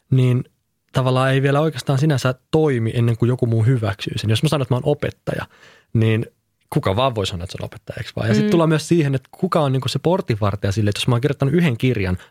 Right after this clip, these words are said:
Speaker 1: voiko mä sanoa olevani kirjailija? Sit joku on silleen, että no ei, se on yksi kirja vasta. Sit
Speaker 2: Niin,
Speaker 1: mä
Speaker 2: sä
Speaker 1: mietin,
Speaker 2: oot esikirjailija.
Speaker 1: Niin, <laughs> mut sitten, että, että mitä kirjailijoiden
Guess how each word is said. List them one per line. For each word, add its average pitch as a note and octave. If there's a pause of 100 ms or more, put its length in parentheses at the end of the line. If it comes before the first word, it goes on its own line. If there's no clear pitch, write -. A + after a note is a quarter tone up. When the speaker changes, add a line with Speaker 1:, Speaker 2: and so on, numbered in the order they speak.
Speaker 1:
voiko C#3+
mä C3+
sanoa A#2+
olevani A#2
kirjailija? - (760)
Sit -
joku B2
on G2
silleen, F#2
että -
no G2
ei, A2
se -
on A2
yksi -
kirja C#3
vasta. -
Sit A3+
Speaker 2:
Niin, C#3+
Speaker 1:
mä F3+
Speaker 2:
sä D#3
Speaker 1:
mietin, F#3+
Speaker 2:
oot G#3
esikirjailija. F3
Speaker 1:
Niin, G#3
<laughs> F#3
mut E3
sitten, F3
että, E3
että D#3+ (360)
mitä F3+ (100)
kirjailijoiden B2